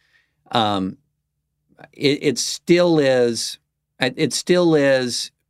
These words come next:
unusual to just go ahead and reject a government effort to dismiss a case. So I long thought he was gonna rant, be very angry, explain to the public, the world, and the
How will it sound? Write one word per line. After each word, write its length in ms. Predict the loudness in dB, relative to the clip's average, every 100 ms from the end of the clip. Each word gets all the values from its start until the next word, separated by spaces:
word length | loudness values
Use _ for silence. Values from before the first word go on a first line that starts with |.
| _
unusual 800 | -2 2 4 4 4 0 -2 -2 -2
to 140 | -6
just 240 | -4 -6
go 120 | -2 0
ahead 180 | 0
and 80 | -2
reject 420 | -6 -2 -2 -4
a 40 | -6
government 440 | -6 -4 -6 -10 -12 -6
effort 500 | -6 -4 -8 -8 -18 _
to 400 | -4 -2 -4 -8 _ _ _ _
dismiss 340 | -4 0 -2
a 40 | -2
case. 280 | -4 -4 -6
So 360 | 0 0 0 -8 -20 _ _ -4
I 160 | 0
long 400 | 0 0 0 -2
thought 240 | -2 -4 -2
he 80 |
was 140 | -6 -4
gonna 200 | -4 -4
rant, 500 | -2 -2 -2 -6 -14 _ _
be 120 | -6
very 340 | 0 0 0 -2
angry, 380 | -4 -2 -2
explain 580 | -4 -8 -8 -4 0 0
to 360 | 0 0 0 -2 -8 -20 _ _ _ _ _
the 80 | -6
public, 460 | -2 0 0 -2 -2
the 160 | -2
world, 400 | 0 2 2 0
and 240 | -2 -2 0
the 200 | -2